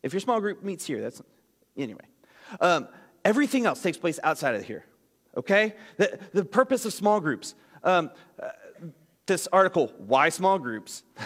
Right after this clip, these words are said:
<laughs> I think breaks it down perfectly. The goal of small groups is to create environments where spirit-driven, life-giving experience can flourish.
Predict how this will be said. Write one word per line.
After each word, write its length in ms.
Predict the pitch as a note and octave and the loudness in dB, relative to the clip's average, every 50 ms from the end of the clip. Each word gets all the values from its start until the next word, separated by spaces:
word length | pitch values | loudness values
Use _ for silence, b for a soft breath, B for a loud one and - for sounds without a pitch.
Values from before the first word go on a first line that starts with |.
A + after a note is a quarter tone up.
| - - G3 | -2 0 0
<laughs> 380 | D3+ - - - - E3 - | -2 -2 -10 -10 -10 -4 2
I 120 | - F3+ E3+ | 2 2 2
think 260 | - G3 F#3 E3 B2 | 2 0 -4 -2 0
breaks 240 | E3+ F3+ F3 D3+ E3+ | 0 0 0 0 -4
it 60 | D#3+ | -2
down 260 | D#3 D#3 D3+ D3 C3+ B B B B | 0 0 0 -2 -4 B B B B
perfectly. 460 | - G3 F3+ - E3+ C#3+ C#3+ C3+ A2 - B B B | 0 2 2 2 0 -2 -2 -2 -4 -4 B B B
The 120 | D#3+ F#3 | 0 4
goal 240 | D3 G3 A3 B3 A#3+ | 4 6 6 6 4
of 60 | G3+ | 2
small 260 | - G3 F#3+ G3 G3+ | 2 0 2 2 2
groups 280 | E3 F3+ F3 D#3+ - - | 2 0 0 -2 -2 -4
is 200 | - F3+ E3 - | -4 -4 -4 -4
to 160 | - - D#3 | -6 -10 -10
create 500 | - - - G3 F#3+ G3 G#3+ B3 A#3 - | -8 -6 -4 -2 0 0 0 0 -2 -2
environments 640 | G3+ G3+ E3 F3 F3+ F3+ F#3+ F#3 F3+ F3+ F3 - - | -4 -4 2 2 4 4 4 2 0 -2 -4 -4 -6
where 100 | D#3+ C#3 | -8 -8
spirit-driven, 800 | - - - G3+ G3+ G#3 - F3+ D#3 F3+ E3 E3 F3 E3 D3+ - B B B B B B B B _ _ _ - - - | -8 -4 0 0 0 0 0 0 -2 -2 0 0 -2 -2 -4 -8 B B B B B B B B _ _ _ -20 -14 -12
life-giving 1160 | C3 B2 A2+ A#2+ D#3 G3 A#3 B3+ G#3+ - - - - E3+ B2+ - G3+ G#3 F#3+ G3+ G3 F#3+ F#3 | -10 -6 0 2 4 4 4 4 0 -2 -8 -12 -14 -12 -4 2 2 2 4 2 0 0 -2
experience 680 | - D#3+ D3 - - - F3 E3+ E3 D#3+ D#3 D3+ C#3+ - | -4 -6 -8 -8 -6 -4 -2 -2 0 0 -2 -4 -6 -8
can 160 | - - B2+ | -10 -10 -10
flourish. 760 | A2 - A#2 A2 G#2 G#2 F#2+ G2+ - - - - - - - | -10 -8 -8 -8 -6 -8 -10 -14 -16 -20 -20 -20 -20 -20 -20